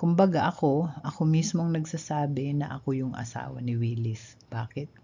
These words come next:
Kasi ako yun eh. So, pwede kong sabihin sa inyo.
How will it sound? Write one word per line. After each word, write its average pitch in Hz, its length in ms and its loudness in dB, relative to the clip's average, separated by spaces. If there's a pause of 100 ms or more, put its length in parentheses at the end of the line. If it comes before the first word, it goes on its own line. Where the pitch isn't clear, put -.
Kasi 185 180 -2
ako 185 240 2
yun 196 240 6
eh. 160 140 0 (480)
So, 190 160 -6
pwede 170 260 2
kong 175 160 2
sabihin 147 480 4
sa 143 80 -4
inyo. 135 480 2